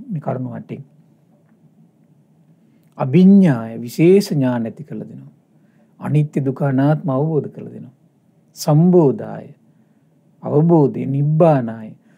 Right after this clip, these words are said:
රාගින්, ද්වේෂයෙන්, මෝහෙන් හිත සම්පූර්ණයෙන් නිදහස් කරවනවා. රාගෙන්ද ඉතින් බලන්න දැන් මේ සම්මා දිට්ඨිය උපදවා ගත්තට පස්සේ තමයි තේරෙන්නේ මේ රාග,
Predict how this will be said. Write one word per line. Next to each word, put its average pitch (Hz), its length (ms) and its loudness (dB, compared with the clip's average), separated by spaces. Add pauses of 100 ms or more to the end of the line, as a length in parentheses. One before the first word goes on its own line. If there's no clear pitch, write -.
(280)
රාගින්, 143 640 2
ද්වේෂයෙන්, 131 500 -4
මෝහෙන් 135 480 -4
හිත 131 180 -8
සම්පූර්ණයෙන් 143 680 -4
නිදහස් 151 460 -6
කරවනවා. - 520 -16 (2500)
රාගෙන්ද 139 560 2
ඉතින් 135 320 -2 (240)
බලන්න 127 460 -6
දැන් 160 180 0 (540)
මේ 123 160 -8
සම්මා 123 460 -4
දිට්ඨිය 151 380 -2
උපදවා 156 420 2
ගත්තට 151 360 -4
පස්සේ 156 200 -8
තමයි 170 220 -2
තේරෙන්නේ 185 420 0
මේ 170 120 0
රාග, - 340 -10